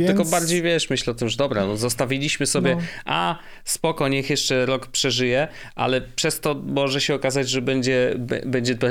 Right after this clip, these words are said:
Speaker 1: bardzo duży, skoncentrowany wydatek, nie?
Speaker 2: Piotrek
Speaker 1: Się
Speaker 2: powiedział,
Speaker 1: szykował.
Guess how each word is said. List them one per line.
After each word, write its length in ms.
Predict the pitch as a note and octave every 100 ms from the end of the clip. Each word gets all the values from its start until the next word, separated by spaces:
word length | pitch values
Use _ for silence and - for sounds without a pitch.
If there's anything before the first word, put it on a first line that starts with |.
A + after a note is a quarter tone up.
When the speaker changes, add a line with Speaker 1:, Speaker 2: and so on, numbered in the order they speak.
| B2
Speaker 1:
bardzo 360 | A2+ B2+ B2+ A#2
duży, 460 | B2+ C3 A#2+ A#2
skoncentrowany 960 | A2 - C#3+ A#2 C3 A#2 B2+ B2+ A#2 A#2+
wydatek, 560 | C3+ C3 - A2+ - G#2+
nie? 200 | A#2 A2+ B2+
Speaker 2:
Piotrek 260 | D#3 D#3+
Speaker 1:
Się 120 | -
Speaker 2:
powiedział, 240 | E3 D#3+ E3
Speaker 1:
szykował. 220 | B2+